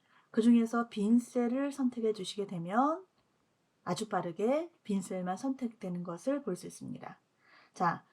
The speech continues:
우리가 컨트롤 키를 눌러서 선택을 하셔도 무방하지만 여러 개의 데이터를, 아, 빈 셀을 한꺼번에 선택하는 방법은 이 방법이 가장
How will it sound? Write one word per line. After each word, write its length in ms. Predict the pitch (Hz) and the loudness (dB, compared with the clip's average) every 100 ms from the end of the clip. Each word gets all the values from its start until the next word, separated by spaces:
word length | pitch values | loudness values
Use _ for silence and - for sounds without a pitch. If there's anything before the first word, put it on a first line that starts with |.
| _ - | _ 2
우리가 240 | 202 226 | 4 4
컨트롤 480 | 226 349 349 359 349 | 2 -6 -2 0 0
키를 180 | 311 302 | -2 2
눌러서 440 | 240 220 214 220 226 | 2 2 0 0 0
선택을 400 | 294 294 247 226 | -2 -4 -2 -2
하셔도 360 | 214 180 190 | -4 -6 -6
무방하지만 880 | 185 180 226 220 170 190 190 233 160 - _ _ _ _ _ _ _ _ - | -6 -4 -2 -4 -6 -4 2 2 0 -12 _ _ _ _ _ _ _ _ -4
여러 360 | 185 196 262 254 | 2 6 6 6
개의 320 | 240 233 233 | 2 2 2
데이터를, 600 | 214 175 180 175 196 226 - | 0 -4 -6 -6 -6 -10 -10
아, 360 | 175 165 - - | -6 -6 -8 -8
빈 140 | 214 | -6
셀을 240 | 202 190 202 | -4 -4 -4
한꺼번에 560 | - 359 - 330 285 | -8 -8 -2 0 2
선택하는 480 | 247 202 202 190 190 | 0 -4 -8 -8 -8
방법은 520 | 180 165 170 254 330 - | -8 -10 -2 -2 -2 -6
이 120 | 185 | -6
방법이 360 | 190 190 180 175 | -4 -4 -6 -8
가장 480 | - 156 180 226 | -12 -6 -4 -4